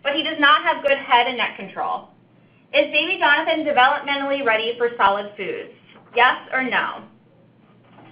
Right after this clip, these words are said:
Please go ahead and click on the circle next to yes if you think baby Jonathan is showing signs that he is developmentally ready for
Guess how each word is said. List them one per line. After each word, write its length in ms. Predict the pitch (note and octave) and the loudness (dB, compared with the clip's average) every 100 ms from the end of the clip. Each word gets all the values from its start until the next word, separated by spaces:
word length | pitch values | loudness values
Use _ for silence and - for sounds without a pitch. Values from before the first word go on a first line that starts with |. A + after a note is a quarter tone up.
| - - - - | -20 -20 -20 -6
Please 260 | F#4+ G4+ | -4 0
go 80 | G4+ | 2
ahead 300 | G4+ G4 E4+ | 2 0 -2
and 100 | E4 | 0
click 140 | D4+ D4+ | 0 2
on 140 | E4 | 0
the 120 | F#4 | 0
circle 300 | E4 C#4 D4+ | 0 2 2
next 300 | D4 C4+ - | 0 0 -2
to 40 | G4 | -4
yes 460 | E4 G3 D4 - - C#4 | 2 2 2 -2 -12 -8
if 120 | C#4+ | -4
you 140 | D4 | -4
think 240 | D#4 D#4 D4+ | -4 -4 -2
baby 240 | D4 D4+ | -2 0
Jonathan 440 | C4 A#3+ B3+ C#4+ C4+ | 0 0 0 -2 -4
is 200 | C#4 - | -6 -2
showing 380 | A#3+ C4+ F4 | 0 0 -2
signs 420 | - D#4+ G#3+ B3 C4 | 0 2 2 -2 -2
that 200 | B3+ B3+ | -4 0
he 80 | |
is 200 | B3 B3 B3 | 0 0 0
developmentally 680 | A3+ A3+ B3 B3 B3 B3+ A#3 | 2 4 4 0 -2 -2 0
ready 320 | G#3 G3 G#3+ | 0 -2 -6
for 80 | A3+ | -8